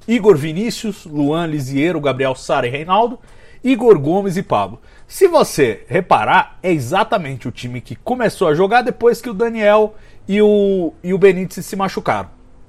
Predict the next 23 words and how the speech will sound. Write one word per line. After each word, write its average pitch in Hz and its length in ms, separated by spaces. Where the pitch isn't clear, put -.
Tiveram 156 320
seus 151 260
substitutos 147 640
imediatos, 160 800
né? 214 280
O 151 100
Igor 151 240
Vinícius 156 580
e 165 140
o, 175 260
e 160 140
o 156 160
Igor 165 300
Gomes. 214 520
E 220 80
o 254 80
time 240 320
foi 220 380
exatamente 175 880
assim 147 300
pro 135 160
segundo 113 340
jogo. 156 400